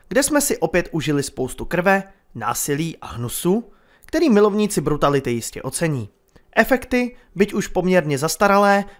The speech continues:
pořád působí nechutně a znepokojivě a musím se přiznat, že některé scény jsem musel sám přetáčet, protože pro mě zkrátka byly dost odporné. Třeba scéna z pavouky,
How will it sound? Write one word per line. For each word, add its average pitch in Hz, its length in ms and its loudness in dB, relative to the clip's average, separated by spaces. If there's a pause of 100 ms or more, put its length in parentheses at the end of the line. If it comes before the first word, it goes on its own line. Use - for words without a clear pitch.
pořád 285 320 4
působí 220 420 -4
nechutně 156 460 -4
a 139 100 -4
znepokojivě 135 760 0 (440)
a 131 200 -2
musím 240 360 0
se 247 120 0
přiznat, 185 440 0
že 143 180 -2
některé 240 440 0
scény 208 440 0
jsem 147 200 -2
musel 127 280 -4
sám 131 240 -2
přetáčet, 160 680 0 (320)
protože 233 340 2
pro 180 160 -2
mě 170 140 -2
zkrátka 139 420 -2
byly 123 200 -2
dost 113 280 -8
odporné. 135 600 0 (360)
Třeba 185 240 2
scéna 131 360 -4
z - 60 -8
pavouky, 143 520 0